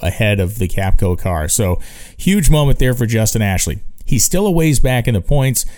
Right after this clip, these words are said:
but we cannot discount his forward momentum and the fact he has two races and then the, uh, the, the,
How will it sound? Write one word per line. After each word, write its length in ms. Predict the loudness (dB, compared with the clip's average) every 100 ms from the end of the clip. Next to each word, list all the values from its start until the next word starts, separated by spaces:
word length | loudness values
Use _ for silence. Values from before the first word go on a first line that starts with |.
| -12 -6
but 360 | -4 -4 -6
we 240 | -4 -2 0
cannot 300 | 0 0 -2
discount 400 | -2 0 0 0
his 100 | -2
forward 300 | -2 0 0
momentum 480 | 0 0 0 -2 -2 -2
and 220 | -2 -2
the 80 | -2
fact 440 | -4 -4 -4 -6 -10 -4
he 180 | 0 2
has 220 | 2 -2
two 200 | 0 0
races 520 | 2 0 0 0 -2
and 160 | -2 0
then 260 | 0 0
the, 500 | -2 0 0 0 -4 -8 -6
uh, 380 | -4 -4 -6 -8 -10
the, 120 | -10 -10 -20 -14
the, 120 | -14